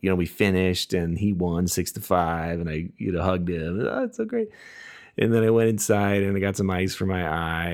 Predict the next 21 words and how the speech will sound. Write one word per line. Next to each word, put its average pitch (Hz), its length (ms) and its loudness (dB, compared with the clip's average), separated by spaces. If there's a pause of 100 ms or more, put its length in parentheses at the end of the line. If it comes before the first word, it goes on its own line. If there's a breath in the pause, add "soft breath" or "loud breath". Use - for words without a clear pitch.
and, 80 400 -6
and, 82 560 -4 (160)
and 95 140 0
I'm 98 140 -2
really, 113 760 4 (480)
you 95 180 0
know, 76 440 -4
playing 92 360 0
it 73 160 -6
super, 82 540 0
like, 76 320 -4
"Ah, 98 240 2
no 92 200 -2
big 85 160 -4
deal," 76 180 -2
but 90 100 0
it 117 140 -4
really 123 240 -4
does - 280 -4
kinda 120 260 -4
hurt. 104 380 -2